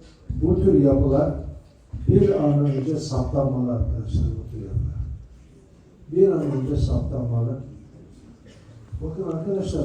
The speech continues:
bu işin şakası yok ya. Hepimiz televizyonlardan izledik, halini izliyoruz ya. Biraz önce de görüntülerini gösterdim. Bu yapı yarın sizin yapınız olacak arkadaşlar. Acımadan bu yapıları,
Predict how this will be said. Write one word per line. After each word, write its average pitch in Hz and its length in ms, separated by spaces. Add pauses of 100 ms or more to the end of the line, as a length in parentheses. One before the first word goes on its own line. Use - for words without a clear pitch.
bu 156 100
işin - 180
şakası - 600
yok - 140
ya. 139 120
Hepimiz 156 400
televizyonlardan 147 960
izledik, 160 460
halini 160 360
izliyoruz 117 500
ya. 107 80 (1300)
Biraz 185 300
önce 170 220
de 165 80
görüntülerini 156 760
gösterdim. 120 580 (640)
Bu 165 160
yapı 196 240
yarın 185 380
sizin - 380
yapınız 185 420
olacak 127 360
arkadaşlar. 147 560 (1900)
Acımadan 156 720
bu 160 60
yapıları, 147 680